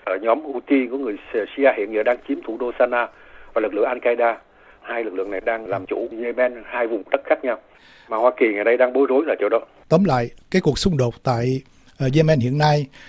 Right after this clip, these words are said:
Speaker 2: nó gồm có nhiều thành phần khác nhau, nhưng mà cùng hệ phái giống nhau nhưng lại chống nhau. Chẳng hạn như là, ờ, Shia chống, ờ, Sunni,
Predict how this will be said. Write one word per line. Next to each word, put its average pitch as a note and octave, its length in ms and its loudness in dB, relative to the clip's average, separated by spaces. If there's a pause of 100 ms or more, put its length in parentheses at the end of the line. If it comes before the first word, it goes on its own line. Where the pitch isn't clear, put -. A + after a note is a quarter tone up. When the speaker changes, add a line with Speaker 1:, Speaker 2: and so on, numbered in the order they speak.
(180)
Speaker 2:
nó F#3 180 4
gồm C#3 200 6
có E3+ 100 2
nhiều C3+ 320 4 (160)
thành C3+ 220 0
phần B2+ 100 0 (100)
khác F3+ 200 2
nhau, D3+ 280 6 (280)
nhưng D#3 220 2
mà C#3 160 2
cùng C3+ 300 4
hệ A#2+ 80 -2
phái D#3 300 2 (280)
giống D#3+ 240 6
nhau F3+ 240 6
nhưng D3 140 2
lại A2+ 120 0
chống E3+ 140 2
nhau. E3 300 6
Chẳng E3 140 -2
hạn C3 220 0
như D3+ 140 4
là, B2+ 220 4 (500)
ờ, B2+ 160 0
Shia D3+ 320 4 (280)
chống, F3+ 320 2
ờ, F3+ 140 0
Sunni, D#3 480 4